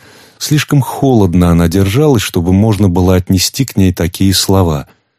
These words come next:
Нечестно было так на неё набрасываться и выпихивать, как чужую.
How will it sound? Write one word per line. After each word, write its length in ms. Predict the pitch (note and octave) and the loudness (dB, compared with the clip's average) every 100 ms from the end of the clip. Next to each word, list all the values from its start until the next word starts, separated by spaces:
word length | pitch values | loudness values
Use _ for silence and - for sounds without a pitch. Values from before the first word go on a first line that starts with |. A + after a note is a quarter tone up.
| _ _ _ _ - | _ _ _ _ -2
Нечестно 640 | G#2+ A#2 - C#3 B2 - | 0 0 -2 -2 -2 0
было 260 | B2 A#2+ A#2+ | 0 2 0
так 280 | - A2+ - | -2 -4 0
на 80 | A2+ | 2
неё 260 | A2+ A#2 | 4 4
набрасываться 840 | A#2 A2 A#2 B2+ A2+ B2+ A#2+ - - | 2 0 0 0 0 -2 -2 -2 -2
и 180 | A#2 | 0
выпихивать, 800 | A#2 B2+ - C#3+ B2 - A#2 A2 | 2 0 0 -2 0 0 0 -2
как 180 | - A#2+ | -4 -6
чужую. 800 | - - C3+ B2 B2+ F#2+ D#2 | -4 -2 0 2 0 0 -4